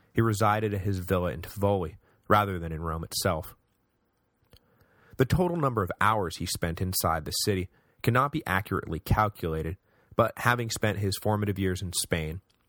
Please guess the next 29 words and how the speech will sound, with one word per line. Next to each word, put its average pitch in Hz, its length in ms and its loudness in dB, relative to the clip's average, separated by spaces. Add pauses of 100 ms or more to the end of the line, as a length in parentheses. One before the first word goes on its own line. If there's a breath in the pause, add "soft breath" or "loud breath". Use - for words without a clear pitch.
(140)
his 110 200 2
early 113 240 2
career 95 300 -2
stationed 95 500 -2
in 92 60 -4
the 92 60 -4
provincial 87 460 -4
legions, 87 480 -2 (360 soft breath)
and 104 100 2
the 101 60 0
majority 101 460 0
of 90 80 -6
his 82 120 -8
reign 98 320 -2
on 85 140 -4
the 80 60 -6
road 101 420 0 (140)
or 92 120 4
at 90 160 0
his 92 140 -6
Italian 82 480 -4
villa, 98 340 0 (760 loud breath)
I - 40 4
think 123 160 4
it 147 60 0
is 143 120 -2
safe 113 220 2
to 113 100 -4
say 82 340 -2